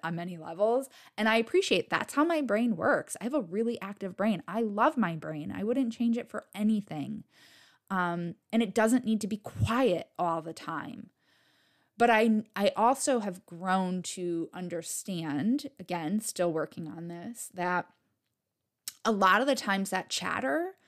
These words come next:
and that noise, it's not even mine, right? We, we take it on from people around us. We take it on when we go to the grocery store.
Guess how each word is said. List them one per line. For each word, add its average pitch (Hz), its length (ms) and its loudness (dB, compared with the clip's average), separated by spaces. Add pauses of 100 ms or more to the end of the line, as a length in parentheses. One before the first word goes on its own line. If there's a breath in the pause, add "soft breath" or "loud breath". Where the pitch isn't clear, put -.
(220 soft breath)
and 202 140 2
that 170 140 -6
noise, 202 760 0 (440)
it's 233 160 -2
not 226 200 2
even 170 280 0
mine, 180 720 -2 (160)
right? 180 440 -2
We, 185 280 -8
we 208 100 -4
take 302 320 -4
it 392 60 -6
on 220 340 2
from 170 400 -6 (560)
people 220 320 0
around 220 360 4
us. 240 260 0
We 208 80 -4
take 208 240 -6
it 202 60 -2
on 196 200 0
when 180 100 -4
we 175 100 -4
go 165 120 0
to 160 60 -2
the 165 60 -2
grocery 226 440 2
store. 220 560 2